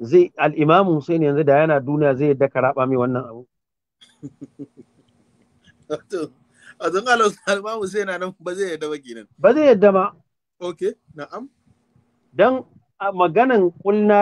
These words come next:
Speaker 1: ya naru kuni", kowa ya san maganan Allah ne. Kuma ga Allah ya maimaita a cikin Alƙur'ani cewa shi ya tseratar da Annabi Ibrahim. To ka ce wai ayar ba ta yi aiki ba sai da ta karɓi umarnin Al-Imam Husaini. Kuma ka ce wannan abin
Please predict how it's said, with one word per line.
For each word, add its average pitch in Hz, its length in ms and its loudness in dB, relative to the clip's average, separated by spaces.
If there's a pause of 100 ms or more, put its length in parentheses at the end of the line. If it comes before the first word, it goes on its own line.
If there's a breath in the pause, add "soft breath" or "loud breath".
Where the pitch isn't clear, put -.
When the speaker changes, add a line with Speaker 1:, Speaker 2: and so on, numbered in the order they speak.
(120)
Speaker 1:
ya 202 80 4
naru 208 340 2
kuni", 185 360 0
kowa 202 340 2
ya - 20 -2
san 202 160 -2
maganan 170 480 0
Allah 143 320 -2
ne. 107 200 -8 (580)
Kuma 214 180 2
ga 196 160 6
Allah 196 280 4
ya 180 180 6
maimaita 175 480 2
a 151 80 -4
cikin 170 320 -14
Alƙur'ani 160 580 -2
cewa 139 200 0
shi 156 200 -12
ya 165 40 -8
tseratar 160 480 -4
da 156 180 -4
Annabi 131 320 -2
Ibrahim. 113 380 0 (1800)
To 175 160 4
ka 185 140 2
ce 240 180 2
wai 226 300 8
ayar 220 400 6
ba 165 160 0
ta 170 160 -6
yi - 20 -8
aiki 175 480 0
ba 147 140 -4
sai 185 160 -2
da 175 100 -2
ta 175 140 -14
karɓi 165 400 -12
umarnin 147 500 2
Al-Imam 143 540 0
Husaini. 127 460 -2 (840)
Kuma 220 220 6
ka 226 160 2
ce 214 180 2
wannan 196 380 4
abin 170 260 0